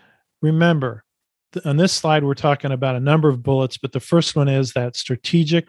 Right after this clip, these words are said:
plans are dynamic. They are subject to change as assumptions, the swot,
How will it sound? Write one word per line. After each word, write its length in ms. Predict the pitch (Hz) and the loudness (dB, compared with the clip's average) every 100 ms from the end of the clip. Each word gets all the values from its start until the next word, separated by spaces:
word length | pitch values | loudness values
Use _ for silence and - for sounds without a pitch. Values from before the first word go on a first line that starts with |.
| _ | _
plans 560 | - 147 143 143 143 - | -4 0 2 2 -2 -4
are 240 | 143 131 135 | -2 0 0
dynamic. 760 | 123 127 127 127 135 127 107 - _ - - - - - | -2 -4 -2 0 0 0 -4 -16 _ -20 -20 -20 -18 0
They 140 | 151 | 2
are 160 | 165 143 | 4 0
subject 560 | - - 170 160 175 | 2 2 2 2 -2
to 80 | - | -2
change 640 | 156 - 190 196 127 117 - | -6 -2 2 2 0 -4 -4
as 200 | 139 127 | -2 -2
assumptions, 840 | - - 147 - 185 220 220 - _ _ _ _ _ | -2 2 2 2 2 2 -2 -10 _ _ _ _ _
the 160 | 139 120 | -6 -4
swot, 720 | - 165 147 143 180 - | -4 0 2 4 2 -2